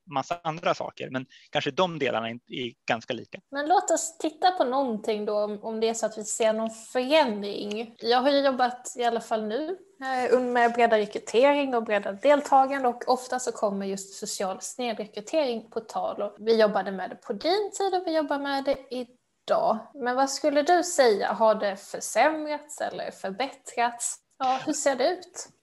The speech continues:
Speaker 1: Alltså det, det där har ju liksom alltid varit en av de stora frågorna, eh, i studentrörelsen.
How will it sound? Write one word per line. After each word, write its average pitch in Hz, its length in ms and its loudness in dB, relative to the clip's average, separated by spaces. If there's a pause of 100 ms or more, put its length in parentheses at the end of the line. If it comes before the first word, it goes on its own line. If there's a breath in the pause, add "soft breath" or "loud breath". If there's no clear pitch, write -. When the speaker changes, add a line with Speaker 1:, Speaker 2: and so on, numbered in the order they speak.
(680)
Speaker 1:
Alltså 156 140 0
det, 196 200 4 (140)
det 170 80 -2
där 190 140 2
har 202 80 0
ju 170 140 -2 (140)
liksom - 200 -20
alltid 190 420 -2
varit 127 280 4
en 127 280 -4
av 120 60 -2
de 117 180 -2 (220)
stora 127 480 4
frågorna, 123 540 -4 (240)
eh, 117 140 -2
i 120 120 -4
studentrörelsen. 131 920 -2